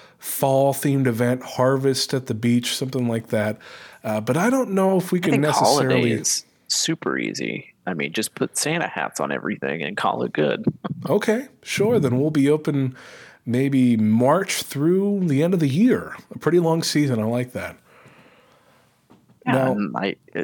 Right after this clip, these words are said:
Speaker 2: Halloween too. I mean, I just feel like that's just almost just easy.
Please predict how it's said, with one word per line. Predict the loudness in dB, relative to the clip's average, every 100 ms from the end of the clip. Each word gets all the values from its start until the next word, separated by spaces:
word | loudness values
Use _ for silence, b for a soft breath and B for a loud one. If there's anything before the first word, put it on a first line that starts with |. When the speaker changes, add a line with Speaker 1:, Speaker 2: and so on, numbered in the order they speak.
| -6
Speaker 2:
Halloween | -2 0 0 0 -2 -4
too. | -4 -4 -2
I |
mean, | -6 -8 -4
I | -4
just | -4 -4 -2
feel | -2
like | -2 -2
that's | -4 -4
just | -4 -6 -8 _ _ -18 -18 _ -20 -18 -12
almost | -8 -4 -6 -8 _ _ -10
just | -8
easy. | -4 -4 -2 -4